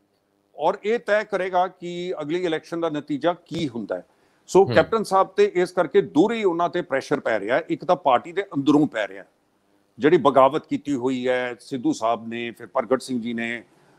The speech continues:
Speaker 1: ਫਿਰ ਉਹਦੇ 'ਚ, you know, ਹੋਰ ਲੀਡਰ ਕੁਝ ਇਕੱਠੇ ਹੋ ਗਏ, ਫਿਰ ਰੰਧਾਵਾ
Speaker 2: ਸੁਖਜਿੰਦਰ
Speaker 1: ਸਾਹਿਬ
Speaker 2: ਸਿੰਘ ਰੰਧਾਵਾ, ਜੀ।
Speaker 1: ਰੰਧਾਵਾ ਸਾਹਿਬ ਵੀ ਨਾਰਾਜ਼ ਨੇ।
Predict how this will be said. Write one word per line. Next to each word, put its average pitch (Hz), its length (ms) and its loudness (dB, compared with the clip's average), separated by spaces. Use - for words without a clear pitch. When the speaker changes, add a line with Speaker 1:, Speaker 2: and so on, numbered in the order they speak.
Speaker 1:
ਫਿਰ 135 140 8
ਉਹਦੇ 143 220 6
'ਚ, 139 180 0
you 139 200 -4
know, 147 160 2
ਹੋਰ 139 540 4
ਲੀਡਰ 131 280 2
ਕੁਝ 139 200 -4
ਇਕੱਠੇ 135 280 -6
ਹੋ 117 160 -4
ਗਏ, 123 220 0
ਫਿਰ 120 160 -10
ਰੰਧਾਵਾ 151 200 6
Speaker 2:
ਸੁਖਜਿੰਦਰ 165 280 6
Speaker 1:
ਸਾਹਿਬ 160 80 2
Speaker 2:
ਸਿੰਘ 165 180 4
ਰੰਧਾਵਾ, 120 540 4
ਜੀ। 127 100 4
Speaker 1:
ਰੰਧਾਵਾ 131 480 4
ਸਾਹਿਬ 165 260 0
ਵੀ 170 80 -2
ਨਾਰਾਜ਼ 131 460 -4
ਨੇ। 110 200 -14